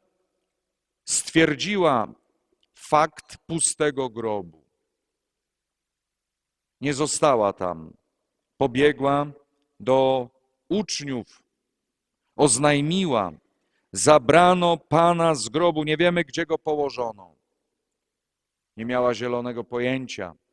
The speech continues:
co się stało. Zauważyła tylko i wyłącznie pusty grób.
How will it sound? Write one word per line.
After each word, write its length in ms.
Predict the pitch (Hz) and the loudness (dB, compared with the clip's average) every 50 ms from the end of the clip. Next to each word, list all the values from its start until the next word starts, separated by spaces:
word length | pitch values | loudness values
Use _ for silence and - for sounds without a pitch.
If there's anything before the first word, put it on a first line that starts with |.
| _ _ _ _ _ _ | _ _ _ _ _ _
co 360 | - - 127 127 127 123 120 _ _ _ | -4 0 2 2 2 2 -2 _ _ _
się 480 | - - - 113 113 117 117 117 113 _ _ _ | -8 -6 -4 -2 -2 -2 -2 -2 -4 _ _ _
stało. 720 | - - - - - 117 123 123 117 101 90 78 69 _ _ _ _ _ _ _ _ _ _ _ _ _ _ _ _ _ _ _ | -6 -6 -4 -4 -4 -6 -4 -6 -8 -8 -10 -14 -14 _ _ _ _ _ _ _ _ _ _ _ _ _ _ _ _ _ _ _
Zauważyła 720 | - 139 135 135 135 120 147 147 - 143 156 156 147 139 | 0 2 2 2 4 4 4 4 4 0 0 2 2 2
tylko 600 | - - - - 220 220 208 196 - _ 175 180 | 0 -4 -4 -2 0 0 0 -4 -6 _ -4 -2
i 120 | 170 151 | -2 -2
wyłącznie 640 | 127 135 139 135 147 160 165 147 - - 147 147 139 | -2 -4 -4 -4 -4 -4 -6 -10 -14 -10 -8 -8 -8
pusty 640 | - _ - 196 220 196 - - - _ - 170 160 | -8 _ -6 -6 -4 -4 -4 -6 -6 _ -4 -6 -4
grób. 520 | 131 127 127 143 147 139 113 _ _ | -4 -4 -2 0 0 0 -2 _ _